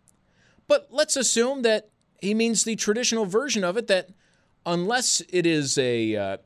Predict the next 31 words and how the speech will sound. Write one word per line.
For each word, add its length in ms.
direct 400
threat 480
of 160
harm 560
or, 200
or 100
something 360
like 220
that, 320
unless 360
it 80
is 280
not 300
speech 560
that's 280
protected 560
under 240
the 80
First 280
Amendment, 380
you're 440
able 180
to 100
post 360
it 140
on 200
what 160
Musk 360
says 520
is 280
a 360